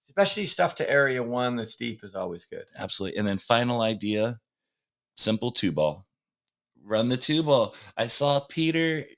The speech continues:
Speaker 2: Ogle do it, and they, it was the easiest plan any team had. All you had to do is pass to the middle side of two ball. If you don't have a pipe, especially, you know, uh,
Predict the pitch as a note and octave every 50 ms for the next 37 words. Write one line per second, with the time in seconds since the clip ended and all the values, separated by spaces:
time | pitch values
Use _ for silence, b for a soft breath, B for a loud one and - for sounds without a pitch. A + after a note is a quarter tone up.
0 | _ - - C#3 D#3 E3 E3 D3+ D#3+ D#3 D3 B2+ C3 D3 D3+ D3+ D#3 D#3 D#3 D#3
1 | D#3+ - _ _ - - C3 C#3 C#3+ C#3+ C#3+ C#3+ C#3+ C#3+ C3 - - _ _ _
2 | _ _ _ _ _ _ _ _ _ _ - C3 C3+ C#3 C#3 C#3 C3 - _ _
3 | _ _ _ _ _ _ _ _ - C#2 - - C3+ D3 C#3+ C3+ C3+ C#3+ B2+ -
4 | C#3 D3+ D3 C#3 D3 C#3+ C#3 - - - - C3+ B2 A#2 G#2 F2 A2 A2 G#2+ G#2+
5 | - - G#2+ G2+ F#2 F#2+ G2 F#2 F2 D#2+ - - _ _ - G2+ F2 - F2+ A#2
6 | B2 B2 C3+ B2+ B2 B2 A#2+ A2+ A#2 A2 A2+ A2+ G#2+ G#2 - - A2+ G#2 G#2 G#2
7 | - - A2+ G#2 G2+ G#2 G#2+ G2+ G#2 G2+ - G#2 G2 F#2+ F2 - - A2 G#2+ G2+
8 | F#2 G#2 F#2+ F#2+ G2 G2 - b b b b b b b A#2 - - C3 B2 -
9 | C3+ C3+ E3+ D#3+ D3+ D#3+ D#3+ C3+ C3 - - G2+ F2+ F2 F2 - D#2+ - - D#2+
10 | E2 D#2+ - - D#2 D2 D2 - - _ _ _ _ _ _ - F#2 F2+ F2 F2
11 | F2 F2+ G2+ - _ _ _ _ _ _ _ - -